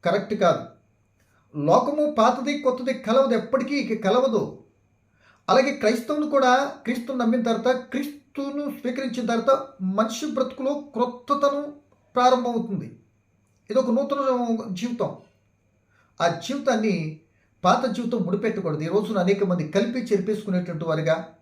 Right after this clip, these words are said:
అలా కలిపి చెరిపేసుకుంటూ బైబిల్ చెప్తున్న మాట ఏంటంటే, ఆ వ్యక్తిని గురించి కుక్క, ఆ వ్యక్తి పంది అనొచ్చు. అదే కదా పేతురు పత్రిక రెండవ అధ్యాయం చెప్తున్న మాట, కుక్క తన వాంతికి తిరిగినట్లు, పంది బురదలో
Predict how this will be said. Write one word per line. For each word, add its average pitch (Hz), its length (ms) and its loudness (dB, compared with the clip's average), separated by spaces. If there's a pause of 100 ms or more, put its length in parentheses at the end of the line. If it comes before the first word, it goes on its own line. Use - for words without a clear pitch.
(600)
అలా 226 140 4
కలిపి 294 260 -2
చెరిపేసుకుంటూ 254 640 -2
బైబిల్ 208 380 2
చెప్తున్న 214 260 -4
మాట 180 240 0
ఏంటంటే, 185 340 -2
ఆ 185 60 4
వ్యక్తిని 156 280 -6
గురించి 156 420 -10 (120)
కుక్క, - 280 -6 (440)
ఆ 170 80 4
వ్యక్తి 156 240 -4
పంది 151 800 -2
అనొచ్చు. - 640 -4 (540)
అదే 185 160 4
కదా 214 260 2 (680)
పేతురు 208 280 4
పత్రిక 208 240 2
రెండవ 196 220 4
అధ్యాయం 196 280 0
చెప్తున్న 190 320 -2
మాట, 185 260 4 (1000)
కుక్క 233 200 2
తన 277 200 4
వాంతికి 226 400 4
తిరిగినట్లు, 226 460 0
పంది 214 340 0
బురదలో 220 560 0